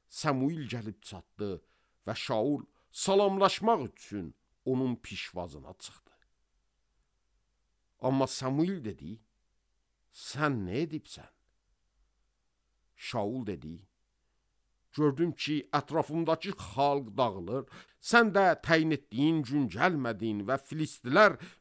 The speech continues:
Mikmasda yığılırlar. Dedim ki, indi filistlilər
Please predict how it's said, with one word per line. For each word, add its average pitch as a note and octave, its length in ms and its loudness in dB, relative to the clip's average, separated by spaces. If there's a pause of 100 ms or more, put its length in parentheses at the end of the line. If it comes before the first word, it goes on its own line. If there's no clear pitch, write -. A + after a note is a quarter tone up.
Mikmasda - 640 2
yığılırlar. A#2+ 920 -2 (460)
Dedim D#3 300 2
ki, G#2+ 380 -8 (920)
indi G#3 260 2
filistlilər D#3+ 800 0